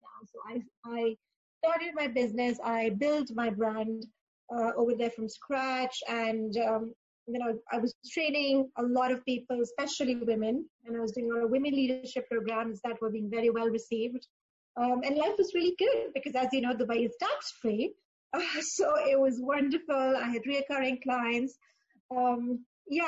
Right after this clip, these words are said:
and then after that, my husband decided to move to London. And he's an actuary, by the way, so he keeps getting these job transfers. So, so he decided to move to London.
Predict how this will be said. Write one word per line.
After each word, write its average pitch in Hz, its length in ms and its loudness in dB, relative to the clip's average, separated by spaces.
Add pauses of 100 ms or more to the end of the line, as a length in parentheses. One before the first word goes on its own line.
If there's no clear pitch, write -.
and 269 140 2
then 302 100 4
after 359 360 0
that, 269 260 0
my 262 80 2
husband 262 640 2
decided 214 320 -8
to 226 80 -2
move 247 200 4
to 330 80 0
London. 359 480 2
And 247 140 2
he's 285 140 0
an 277 80 2
actuary, 254 480 -2
by 220 180 -4
the 220 100 -2
way, 220 160 4
so 240 140 -8
he 233 240 -6 (160)
keeps - 180 -12 (220)
getting 233 220 0
these 220 180 -6
job 214 220 -6 (160)
transfers. - 480 -10 (120)
So, 415 120 2 (640)
so 294 120 2
he 302 120 2
decided 311 320 0
to 294 100 -6
move 285 240 -4
to 269 120 -4
London. 233 320 0